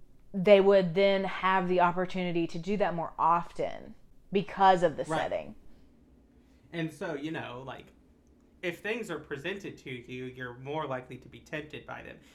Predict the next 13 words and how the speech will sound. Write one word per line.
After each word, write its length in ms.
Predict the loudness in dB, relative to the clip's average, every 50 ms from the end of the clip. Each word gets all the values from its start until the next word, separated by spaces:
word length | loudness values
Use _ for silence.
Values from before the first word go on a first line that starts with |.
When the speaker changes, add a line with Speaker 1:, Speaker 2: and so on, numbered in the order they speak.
| _ _
Speaker 2:
which 220 | -10 -10 -8 -8 -8
is 100 | -8 -6
why, 320 | -2 2 4 4 4 4
like, 340 | 2 0 -2 -2 -4 -8 -14 -20 _ _ -20 _ _ -20 _ _
I 180 | 2 4 4 4
think 300 | 2 -2 -6 -6 -6 -8
it's 180 | -10 -12 -10 -10
more 140 | -10 -10
telling. 380 | -10 -4 -2 0 0 0 -2 -4
Like, 180 | -4 -6 -8 -10
of 100 | -12 -10
course, 260 | -6 -6 -6 -6 -6
Orsino 500 | -10 -12 -12 -12 -10 -8 -8 -8 -8 -8